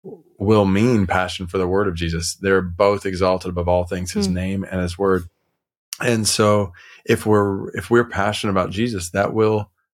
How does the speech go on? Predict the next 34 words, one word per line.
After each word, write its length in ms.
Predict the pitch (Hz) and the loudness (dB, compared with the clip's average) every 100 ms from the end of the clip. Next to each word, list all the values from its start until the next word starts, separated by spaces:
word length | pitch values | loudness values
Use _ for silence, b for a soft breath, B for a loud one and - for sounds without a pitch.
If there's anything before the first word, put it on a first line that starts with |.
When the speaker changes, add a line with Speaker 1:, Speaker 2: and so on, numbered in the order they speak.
| - | -2
Speaker 1:
lead 480 | 98 104 120 131 113 | 2 4 4 2 2
to 200 | 90 85 - | -2 -4 -8
passion 440 | 92 92 95 - | -2 -2 -2 0
about 420 | 110 95 95 92 98 | 0 0 0 -2 -2
his 380 | 98 98 98 165 - | -2 -2 -6 -10 -6
word. 560 | 98 110 139 107 90 87 B B B - | 0 2 2 -2 -4 -10 B B B -4
And, 580 | 101 101 101 98 95 | -2 0 0 0 2
uh, 340 | 95 92 92 90 - B B B | 2 2 0 -2 -10 B B B
and 180 | 107 101 | 0 0
so 440 | - 113 107 101 | 2 4 4 4
what 260 | 101 104 113 | 2 2 2
does 140 | 120 | 2
that 160 | 127 113 | 2 2
look 200 | 113 - | 0 2
like 200 | 101 95 | 0 2
in 80 | 92 | 0
our 120 | 92 | 2
lives? 400 | 98 113 95 87 | 2 2 0 -2
Is 200 | 92 87 | -4 0
there 200 | 98 92 | 2 4
a 140 | 90 | 2
zeal, 920 | 85 85 85 101 104 110 110 113 120 - | 0 -2 0 2 4 4 4 2 -2 -8
a 120 | - 90 | -4 -2
longing, 560 | 90 92 95 104 107 | 2 2 2 2 0
a 80 | 92 | -2
passion, 400 | 85 98 104 104 | -2 -2 -2 -6
a 60 | 87 | -6
reverence 720 | 85 87 95 101 107 107 - | -6 0 0 0 -2 -8 -10
for 500 | - 107 110 110 110 B B B | -10 -8 -6 -8 -12 B B B
his 240 | 101 95 | -4 -4
word? 460 | 92 104 107 110 113 B B B B | 0 4 4 4 -2 B B B B
You 100 | - | 0
know, 100 | 113 | 2
I, 260 | 107 110 | 2 0